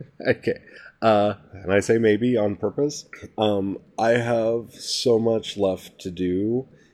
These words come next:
and so little time before National Novel Writing Month starts, and then National Novel Writing Month itself is gonna be a thing. So starting next week, I am going to be switching over to a weekly format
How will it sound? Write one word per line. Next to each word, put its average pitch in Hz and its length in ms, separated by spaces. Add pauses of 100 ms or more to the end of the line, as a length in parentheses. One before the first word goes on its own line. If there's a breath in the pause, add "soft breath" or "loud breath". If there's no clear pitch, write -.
(120 soft breath)
and 98 300
so 107 160
little 107 260
time 101 320
before 95 320
National 90 360
Novel 85 280
Writing 95 320
Month 104 200
starts, 123 480 (420 soft breath)
and 104 140
then 101 180
National 95 400
Novel 87 300
Writing 92 300
Month 98 440 (240)
itself - 720 (220)
is 92 180
gonna 101 160
be 110 140
a 110 40
thing. 143 340 (340 loud breath)
So 107 500
starting 139 480
next - 360
week, 98 500 (140)
I 101 180
am 98 260
going 98 300
to 107 80
be 98 140
switching 95 440
over 90 280
to 95 280
a 82 140
weekly 82 540
format 131 680